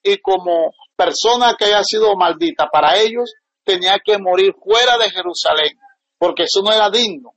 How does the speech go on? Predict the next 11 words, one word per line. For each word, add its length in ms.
morir 380
dentro 400
de 60
Jerusalén, 420
y 60
por 220
eso 400
fue 200
que 140
murió 300
afuera. 460